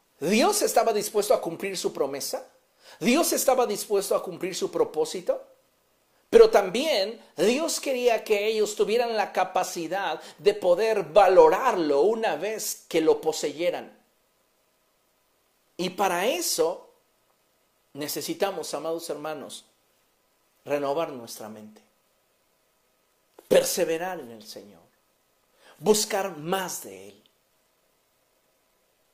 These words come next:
Hoy muchas personas renuncian a sus sueños, a sus metas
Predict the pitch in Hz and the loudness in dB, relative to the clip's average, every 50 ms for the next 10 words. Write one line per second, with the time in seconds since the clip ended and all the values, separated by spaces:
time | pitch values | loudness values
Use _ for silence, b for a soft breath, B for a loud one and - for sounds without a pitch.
0 | _ _ _ _ _ - 135 151 160 175 - - - - _ _ _ _ _ _ | _ _ _ _ _ 2 4 4 4 2 0 -8 -16 -20 _ _ _ _ _ _
1 | _ _ _ _ _ _ _ _ _ 143 151 190 202 202 208 180 - - 165 135 | _ _ _ _ _ _ _ _ _ -8 -4 -4 -4 -4 -6 -8 -6 -8 -8 -8
2 | - - 160 156 156 147 147 - - - _ _ _ _ _ _ _ _ _ - | -6 -8 -10 -10 -10 -10 -12 -14 -16 -20 _ _ _ _ _ _ _ _ _ -18
3 | 120 139 147 165 165 165 170 190 247 311 294 - - - 139 - - - _ _ | -10 -4 -2 -2 0 0 -2 -4 -6 -6 -6 -8 -8 -8 -10 -14 -18 -20 _ _
4 | _ _ _ _ _ _ _ - 160 160 - 196 165 - - 208 233 269 294 262 | _ _ _ _ _ _ _ -4 -4 -2 -2 -2 -2 0 0 0 0 0 -4 -6
5 | 175 - - - - - _ _ _ _ _ _ _ _ _ _ _ _ _ _ | -12 -14 -16 -20 -20 -20 _ _ _ _ _ _ _ _ _ _ _ _ _ _
6 | _ _ 175 180 180 - 208 - 196 190 202 240 262 254 - 170 - - - - | _ _ -2 -2 -2 -2 -6 -6 -4 -4 -4 -4 -4 -4 -6 -8 -8 -8 -14 -18
7 | - - - | -20 -20 -20